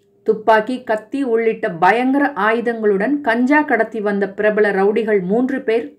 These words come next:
கைது. விரிவான விவரம். திருவள்ளூர் மாவட்டம் கும்மிடிப்பூண்டி அடுத்த பெத்திக்குப்பம் கூட்டு சாலையில் போலீசார் வாகன சோதனையில் ஈடுபட்டனர். அப்போது ஆந்திர மாநிலத்திலிருந்து தமிழகம் நோக்கி வேகமாக வந்த இருசக்கர வாகனத்தை தடுத்து நிறுத்தினர்.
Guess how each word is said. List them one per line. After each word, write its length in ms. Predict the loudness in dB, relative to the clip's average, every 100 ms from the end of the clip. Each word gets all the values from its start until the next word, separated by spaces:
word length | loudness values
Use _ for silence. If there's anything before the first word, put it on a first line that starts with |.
| _ -2
கைது. 520 | 0 2 -2 -8 -10 _ _ _ _ _ _ _ _ -20 _ _ _ _
விரிவான 540 | -2 2 4 6 4 4
விவரம். 480 | 2 -2 -4 -6 -10 _ _ _ -6
திருவள்ளூர் 460 | -2 4 4 4 4
மாவட்டம் 600 | 2 2 0 0 0 0
கும்மிடிப்பூண்டி 600 | -2 -2 -2 -2 -2 0
அடுத்த 440 | 0 0 -2 -2
பெத்திக்குப்பம் 680 | -2 0 0 0 -2 0 -2
கூட்டு 280 | -2 -4 -4
சாலையில் 500 | -2 0 2 0 -2
போலீசார் 580 | 0 2 2 4 2 4
வாகன 400 | 4 4 2 0
சோதனையில் 480 | 0 -2 -2 -2 -4
ஈடுபட்டனர். 760 | -6 -2 -2 -2 -6 -6 -6 -6
அப்போது 520 | -10 -6 -2 2 0 -2 -16 _ -2
ஆந்திர 480 | 2 4 4 2
மாநிலத்திலிருந்து 840 | 2 2 0 -2 -2 -2 0 -2 -2
தமிழகம் 540 | 0 2 2 2 0
நோக்கி 320 | -2 -4 -4
வேகமாக 580 | 2 4 4 2 0 0
வந்த 320 | -2 -2 -2
இருசக்கர 580 | -2 -4 -2 -2 0 0
வாகனத்தை 560 | 2 2 0 -4 -6 -2
தடுத்து 380 | 2 2 0
நிறுத்தினர். 640 | -2 0 -2 -4 -4 -6